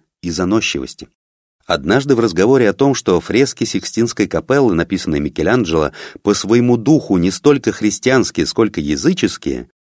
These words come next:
Эль Греко сказал в кругу художников, что если соскоблить эти фрески,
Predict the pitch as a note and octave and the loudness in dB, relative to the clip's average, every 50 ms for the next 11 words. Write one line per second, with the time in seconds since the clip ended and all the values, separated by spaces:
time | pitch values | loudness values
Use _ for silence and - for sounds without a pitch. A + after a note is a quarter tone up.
0 | _ _ _ - D#2+ D#2+ D2+ F#2 B2 D#3+ E3+ E3+ E3+ D#3 - - C#3+ B2+ D3 D#3+ | _ _ _ -4 -4 -2 0 2 2 2 2 2 0 -2 0 -2 0 2 2 0
1 | D#3 - - C#3 C3 C3+ C#3 - B2 A#2 C3 C#3 B2+ A2+ B2+ A#2+ - G#2 - - | 0 0 -2 -2 0 0 2 2 2 4 4 4 4 2 -2 0 0 -2 -2 -2
2 | - F2+ F2 G#2 C3+ C3 - B2 A#2 G#2+ F#2+ - _ - - - B2 A#2 - - | -2 0 2 2 2 0 2 2 2 2 2 -2 _ -8 -2 -2 -2 -2 0 -2
3 | F2+ D#2 D2 C3+ F#3 G3+ E3 - G2+ D#2 - D#2+ - D#2+ D2+ C#2+ - - - B1+ | -2 0 2 2 2 2 2 0 -2 -2 -2 -6 -2 -2 -2 -2 -4 -6 -12 -12
4 | B1 | -12